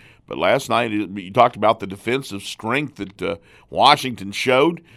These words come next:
Uh, good goaltending when they needed it from Brandon, Braden Holtby. And, uh,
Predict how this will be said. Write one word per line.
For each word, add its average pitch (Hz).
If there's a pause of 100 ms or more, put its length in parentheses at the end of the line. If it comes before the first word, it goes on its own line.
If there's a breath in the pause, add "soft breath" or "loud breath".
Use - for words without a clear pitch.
(140)
Uh, 78
good 98
goaltending 120
when 110
they 98
needed 113
it 110
from 101
Brandon, 104
Braden 107
Holtby. 110 (360 soft breath)
And, 92
uh, 92